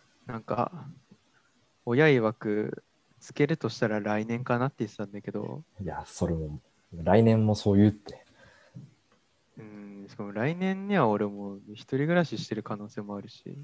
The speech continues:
Speaker 1: 可能性もあるしっていうか、来年にはしてたいなって思うから。まあ、お-、あの、
Speaker 2: いや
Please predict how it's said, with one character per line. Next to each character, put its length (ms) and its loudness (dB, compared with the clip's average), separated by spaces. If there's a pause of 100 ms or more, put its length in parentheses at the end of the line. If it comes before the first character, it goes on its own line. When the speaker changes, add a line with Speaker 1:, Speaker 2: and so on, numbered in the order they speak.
(160)
Speaker 1:
可 120 -16
能 120 -4
性 160 0
も 100 6
あ 40 6
る 60 2
し 160 -8
っ 40 -16
て 120 -4
い 40 2
う 80 -2
か、 280 0
来 320 -4
年 180 -6
に 100 0
は 80 -2
し 80 -10
て 80 -8
た 100 2
い 80 0
な 120 -6
っ 20 -20
て 100 -12
思 140 -10
う 20 -16
か 140 -8
ら。 60 -12 (2000)
ま 120 4
あ、 120 4
お-、 460 -12
あ 140 -6
の、 240 -14 (1040)
Speaker 2:
い 40 -20 (160)
や 80 -10